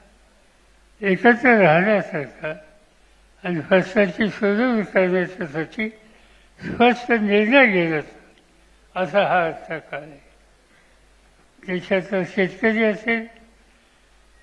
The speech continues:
कामगार असेल, कष्टकरी तरुण असेल आणि सामाजिक ऐक्य मजबूत करायचं असेल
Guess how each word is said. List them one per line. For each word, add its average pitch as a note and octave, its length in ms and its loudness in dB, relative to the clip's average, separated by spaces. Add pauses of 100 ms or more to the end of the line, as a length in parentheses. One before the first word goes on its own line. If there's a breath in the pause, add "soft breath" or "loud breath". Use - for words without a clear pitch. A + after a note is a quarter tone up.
(560)
कामगार G#3 600 4
असेल, A3 400 0 (920)
कष्टकरी G#3 640 -2
तरुण G#3+ 440 -2
असेल A3 340 -4 (1300)
आणि B3 260 2
सामाजिक B3 720 4
ऐक्य C4+ 420 4
मजबूत A3+ 600 0
करायचं G3 520 -6
असेल D3+ 420 -12